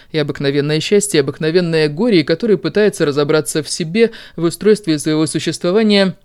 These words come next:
постигнуть смысл собственного бытия и бытия страны. Циничная ирония идёт рука об руку с трепетной, почти наивной надеждой.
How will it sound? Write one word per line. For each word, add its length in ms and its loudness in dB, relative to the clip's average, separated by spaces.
постигнуть 500 -2
смысл 400 -4
собственного 600 -4
бытия 480 0
и 60 4
бытия 440 0
страны. 560 -4
Циничная 460 0
ирония 280 2
идёт 180 0
рука 220 2
об 160 4
руку 180 2
с 60 -4
трепетной, 500 2
почти 320 0
наивной 320 2
надеждой. 800 0